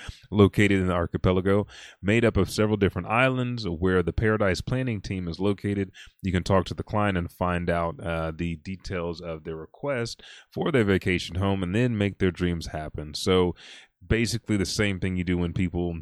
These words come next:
come to their island and then they request furniture and shit, and you leave that and you put it outside their, their house, then they, you know, move in. It's kinda like that. And we've been, we, and when I say we, my wife's been restructuring the island a lot, so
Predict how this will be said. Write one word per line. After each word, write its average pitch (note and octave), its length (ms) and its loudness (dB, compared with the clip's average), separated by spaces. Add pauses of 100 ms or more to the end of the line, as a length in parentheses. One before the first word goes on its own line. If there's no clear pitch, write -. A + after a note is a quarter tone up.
come F#2 200 -2
to F2+ 60 -4
their E2+ 180 -2
island F2 540 -2 (280)
and E2+ 120 -4
then F2 80 -4
they F2+ 100 0
request E2+ 500 -4
furniture F#2 500 -2
and E2 140 -4
shit, F2 340 -4
and F2 180 -10
you F2 100 -4
leave F#2 260 0
that F2 200 -2
and F2 100 -6
you E2+ 80 -6 (280)
put G#2 120 -4
it F#2+ 60 -2
outside F2 560 -2
their, E2 260 -2 (380)
their F2 160 -6
house, F2 320 -4
then F2 180 -10
they, E2 220 -2 (100)
you F#2 180 -4
know, D#2 180 -6 (260)
move F#2+ 280 0
in. F#2+ 340 -6 (720)
It's - 140 -8
kinda G2+ 220 -6
like F2 260 -10
that. D#2+ 260 -10
And F2 200 -8
we've G#2+ 200 -2
been, F2+ 440 -2
we, G#2+ 340 4
and F2 160 -2
when F2 100 -2
I F2 40 -2
say G2 160 4
we, A2+ 400 4 (400)
my F#2 100 0
wife's G2 240 4
been F#2 180 0
restructuring F2+ 520 -4
the E2 80 -6
island E2 260 -6
a E2 60 -8
lot, E2+ 240 -2
so E2 320 -2